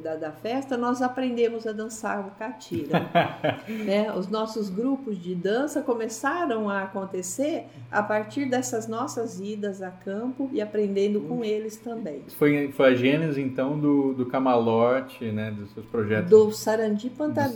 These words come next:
Speaker 2: Do Sarandi
Speaker 1: que foi
Speaker 2: Pantaneiro.
Speaker 1: o primeiro grupo que a gente criou, o primeiro grupo parafolclórico que teve aqui em Mato Grosso do Sul,
Speaker 2: Uhum.
Speaker 1: foi o Sarandi Pantaneiro.
Speaker 2: Que ano?
Speaker 1: Foi em... o Sarandi se solidificou em,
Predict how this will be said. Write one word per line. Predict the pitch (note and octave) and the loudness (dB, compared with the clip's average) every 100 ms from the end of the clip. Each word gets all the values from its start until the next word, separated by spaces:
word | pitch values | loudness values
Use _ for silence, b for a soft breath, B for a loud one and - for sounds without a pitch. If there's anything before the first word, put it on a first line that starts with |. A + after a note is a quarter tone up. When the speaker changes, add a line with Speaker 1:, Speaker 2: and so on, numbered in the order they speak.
| A#3 | 4
Speaker 2:
Do | |
Sarandi | B3 C4+ C4 | 4 4 0
Speaker 1:
que | B3+ | 0
foi | B3 B3 | 4 4
Speaker 2:
Pantaneiro. | C4 | 4
Speaker 1:
o | B3+ | 2
primeiro | A3 A3 C4 G4 | 2 4 4 4
grupo | D4 A#3 A#3 A#3 B3 | 4 2 0 -4 -8
que | - B3 | -4 -2
a | |
gente | A#3+ A3+ A3+ - | -2 -4 -8 -10
criou, | A#3 G#3+ F3+ F#3+ | -4 0 2 0
o | G3+ | -2
primeiro | G#3 G3+ B3 C#4+ | -2 2 2 2
grupo | G#3 G#3+ G#3+ - | 2 -2 -4 -8
parafolclórico | G#3 G3+ G3+ G3 F#3 F#3+ F#3 F#3 G#3 | -6 -4 -6 -8 -6 -4 -4 -6 -10
que | F3+ F#3 | -10 -10
teve | - A3 E4 | -2 0 0
aqui | E4 A3+ | -2 -2
em | |
Mato | G#3 G#3 | -4 -4
Grosso | F3+ F3+ - F3 | -6 -6 -8 -14
do | F3 | -18
Sul, | - - F3 C4 - - - | -16 -10 -8 -8 -12 -14 -6
Speaker 2:
Uhum. | A#2+ A#2+ A#2 - - | -4 -2 -4 -4 -6
Speaker 1:
foi | G3+ | -6
o | |
Sarandi | G3 G3 F#3 F3 F3 | -4 -4 -4 -6 -8
Pantaneiro. | F3 E3 E3 D#3+ D#3+ F3 G#3+ F#4 G4+ | -10 -12 -12 -10 -6 -2 -2 -4 -2
Speaker 2:
Que | D3+ | 2
ano? | A#2 G2+ - - _ _ _ _ _ _ - | 2 0 -10 -20 _ _ _ _ _ _ -6
Speaker 1:
Foi | G#3 G3+ | -2 0
em... | G#3 G#3 G3+ G3 F#3+ F3+ F3 F3 F3 F#3 - _ _ _ _ b b b b - | 2 0 0 -2 -6 -6 -8 -10 -14 -18 -20 _ _ _ _ b b b b -12
o | |
Sarandi | G#3+ D#4 D4 C4 A3 A#3 B3+ | -6 0 2 4 2 -2 -4
se | - - A#3+ | -4 -10 -10
solidificou | - - C4 B3+ G3+ - - G#3 - A3 A#3 A#3 | -8 -2 0 -2 -6 -14 -18 -10 0 4 4 4
em, | A3 G#3+ G#3 | 0 -4 -4